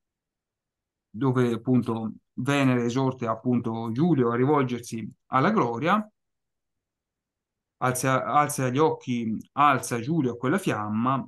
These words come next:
che come un sol col suo splendor t'adombra, quindi ecco lei che l'alta mente infiamma e che dei petti ogni viltà disgombra. Quindi un'esortazione alla gloria, eh, a Giulio. Mm. E così va avanti per,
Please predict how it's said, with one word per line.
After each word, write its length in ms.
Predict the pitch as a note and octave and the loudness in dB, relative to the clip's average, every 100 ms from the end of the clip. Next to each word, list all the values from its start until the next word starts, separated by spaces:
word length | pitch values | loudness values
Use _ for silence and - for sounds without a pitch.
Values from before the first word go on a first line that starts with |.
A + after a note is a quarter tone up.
| - | -4
che 180 | C3+ | -4
come 200 | C3 C3+ | 2 4
un 140 | C3+ C3+ | 6 4
sol 280 | F#3 D#3 - | 4 2 2
col 160 | B2 | -4
suo 140 | - B2+ | -4 -6
splendor 480 | - A#2+ C3+ D3+ | -2 2 4 2
t'adombra, 680 | A#2+ G#3+ A#2+ A2+ G#2+ A#2+ C#3+ - _ _ _ | 2 0 0 -4 -6 -4 -6 -8 _ _ _
quindi 280 | - G#3+ D3+ | 0 4 4
ecco 260 | C3+ - C3+ | 2 2 2
lei 460 | D#3+ B2+ A#2 A2 - - | 2 2 -4 -8 -12 -8
che 120 | B2 | -2
l'alta 380 | B2+ D3 C3+ C3 | 2 2 2 2
mente 280 | D3 C3+ A3+ | 2 2 4
infiamma 720 | A#3+ - A2 G#2+ G#2+ A2 - | 2 0 -8 -6 -6 -6 -6
e 140 | C3+ B2+ | -8 -2
che 140 | D3 | 0
dei 120 | F3+ | 0
petti 320 | F#3+ A#2 A2+ | 0 -2 0
ogni 160 | B2+ C3 | 2 2
viltà 280 | C3+ C#3 G#2+ | 2 -4 -8
disgombra. 500 | A2+ A2+ G#2+ A2 C3+ | -8 -10 -8 -6 -2
Quindi 180 | C#3 B2+ | 2 4
un'esortazione 640 | C#3 D#3+ D#3 F#3+ F#3 E3 | 4 2 0 -2 2 2
alla 140 | B2 D3+ | 2 0
gloria, 460 | A2+ G#2+ A2 A2 | -2 -8 -12 -12
eh, 200 | - A#2 - | -8 -8 -10
a 140 | - A2+ | -10 -8
Giulio. 320 | A2 A2 - _ B2+ | -8 -12 -18 _ -8
Mm. 80 | B2+ B2+ _ _ _ _ _ - _ | -8 -8 _ _ _ _ _ -18 _
E 100 | - | -16
così 260 | C3 A2+ B2+ | -10 -4 -2
va 160 | B2 | 2
avanti 460 | C#3+ A3 E3+ B2+ B2+ | 4 4 4 0 -4
per, 260 | A#2+ A#2 | -8 -10